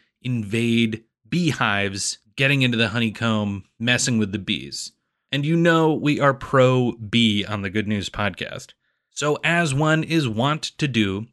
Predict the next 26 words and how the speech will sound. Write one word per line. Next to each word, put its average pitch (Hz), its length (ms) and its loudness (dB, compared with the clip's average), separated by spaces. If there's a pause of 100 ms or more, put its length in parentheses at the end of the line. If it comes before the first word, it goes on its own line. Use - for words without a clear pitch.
(280)
this 139 380 0
scientist 143 720 -2
and 131 300 0
amateur 139 340 -2
beekeeper 107 640 -4
was 110 320 -2
removing 131 560 0
the 117 60 -2
wax 117 360 -4
worms 110 480 -2
from 135 480 -2 (100)
the 110 120 -6
nest 156 500 -2 (200)
and 123 340 -2
put 170 200 -4
them 165 220 -2
into 143 300 -2
a 117 40 -2
plastic 123 440 -6
bag. - 360 -8 (320)
Federica 139 640 0
Bertoncini 131 1040 0
is 117 140 -4
quoted 123 320 -2
as 113 160 0
saying, 110 400 -2